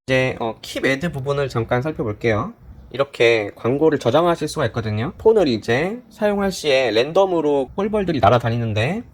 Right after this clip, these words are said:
밑으로 스크롤 하시면 광고가 저장이 되는데요. 광고를 저장해 뒀다가 시간이 나실 때 보실 수 있어요. 이게 가장 큰 장점이라고 생각합니다.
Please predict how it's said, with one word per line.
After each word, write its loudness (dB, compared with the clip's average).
밑으로 -4
스크롤 -4
하시면 0
광고가 2
저장이 0
되는데요. -2
광고를 4
저장해 2
뒀다가 2
시간이 -4
나실 0
때 -2
보실 -4
수 -6
있어요. 4
이게 2
가장 -2
큰 -6
장점이라고 -2
생각합니다. 0